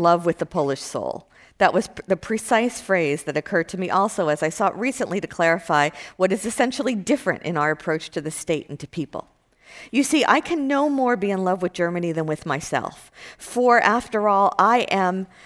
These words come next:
I am myself it, that is part of it. People are persons who have life, who are born, who grow, and who pass away. It is a life beyond our own, although it includes ours.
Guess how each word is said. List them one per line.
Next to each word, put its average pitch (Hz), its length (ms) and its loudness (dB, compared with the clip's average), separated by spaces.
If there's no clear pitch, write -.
I 226 140 6
am 254 200 2
myself 240 600 2
it, 277 180 6
that 170 200 4
is 180 180 0
part 247 340 2
of 160 120 0
it. - 220 -4
People 330 300 4
are 214 100 6
persons 214 580 0
who 175 120 -4
have 156 200 0
life, 208 460 2
who 170 160 -2
are 147 100 4
born, 190 380 -2
who 185 160 -2
grow, 175 340 2
and 165 120 -2
who 190 100 -2
pass 170 420 -2
away. 156 480 0
It 208 120 4
is 247 160 4
a 233 40 4
life 240 360 2
beyond 214 340 2
our 196 160 6
own, 226 220 2
although 180 240 4
it 180 100 4
includes 190 680 -2
ours. - 480 -6